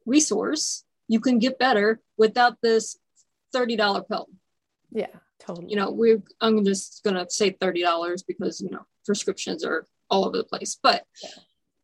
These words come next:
Speaker 1: you know, there's other ways to get around things. So do we p-, want to pay thirty dollars for a pill, or do we want to pay thirty dollars for a coach to find out, first of all,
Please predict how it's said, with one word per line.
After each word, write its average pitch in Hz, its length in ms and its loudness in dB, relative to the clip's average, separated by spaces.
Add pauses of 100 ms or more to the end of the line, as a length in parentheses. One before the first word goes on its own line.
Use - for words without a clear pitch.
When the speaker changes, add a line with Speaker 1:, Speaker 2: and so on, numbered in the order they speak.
(180)
Speaker 1:
you 240 120 6
know, 226 200 6 (100)
there's 240 420 6
other 277 240 4
ways 226 340 4
to - 100 -8
get 196 180 2
around 269 400 -2
things. - 280 -10
So 220 240 2
do 226 240 0
we 220 220 0
p-, - 320 -16
want 247 260 -2
to 233 140 -6
pay 233 580 4 (320)
thirty 214 260 4
dollars 185 480 -2
for 180 120 -6
a - 80 -12
pill, 247 520 2
or 214 100 0
do 214 140 2
we 202 220 0
want 202 360 -2
to - 120 -10
pay 208 400 2 (100)
thirty 208 240 6
dollars 180 460 2
for 180 120 -6
a 185 60 -8
coach - 560 0 (280)
to 226 60 -2
find 240 540 2 (100)
out, 214 640 2 (300)
first 302 320 0
of 220 120 -6
all, 190 320 -4